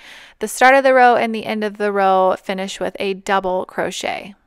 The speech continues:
And your stitch count is ninety-one treble crochets and two double crochets. And for row four, we are just repeating that previous row. So again, you can chain three and turn your work.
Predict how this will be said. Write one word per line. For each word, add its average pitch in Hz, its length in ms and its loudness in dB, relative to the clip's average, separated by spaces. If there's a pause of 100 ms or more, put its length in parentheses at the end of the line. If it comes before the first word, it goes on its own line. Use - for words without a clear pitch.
(920)
And 226 120 -4
your 208 100 -2
stitch - 360 -8
count - 280 -2
is 196 160 -8
ninety-one 277 800 0
treble 247 340 0
crochets 240 680 -2
and 220 160 -6
two 220 460 -2
double 202 280 2
crochets. 190 800 -2
And 196 400 -4
for 196 320 0
row 196 260 2
four, 233 480 4
we 262 180 -4
are 220 160 2
just 214 320 -4
repeating 214 720 -10
that 214 240 -6
previous 196 640 -6
row. 208 220 4 (480)
So 190 240 -4
again, 208 520 -2
you 202 200 -8
can 190 420 -8 (100)
chain 190 380 -10
three 220 360 -6
and 285 120 -6
turn 214 260 -6
your 190 200 -2
work. 302 520 0